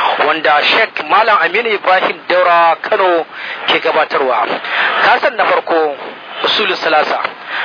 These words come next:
Kasan na biyu, Al-Qawaid Al-Arba'a. Kasan na uku, Kashaful Shubhat. Sai wannan wanda zaka saurara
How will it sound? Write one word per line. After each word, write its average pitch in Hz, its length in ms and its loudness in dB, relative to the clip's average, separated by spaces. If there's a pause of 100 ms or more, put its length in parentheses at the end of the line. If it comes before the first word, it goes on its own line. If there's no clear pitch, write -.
(120)
Kasan 247 340 2
na 220 100 0
biyu, 196 440 0
Al-Qawaid 180 420 2
Al-Arba'a. 151 500 2 (260)
Kasan 220 360 2
na 220 80 0
uku, 208 480 0 (480)
Kashaful 220 500 2 (220)
Shubhat. 165 400 2 (480)
Sai - 240 -2
wannan 220 400 2
wanda 165 220 0
zaka 202 260 2
saurara 180 560 4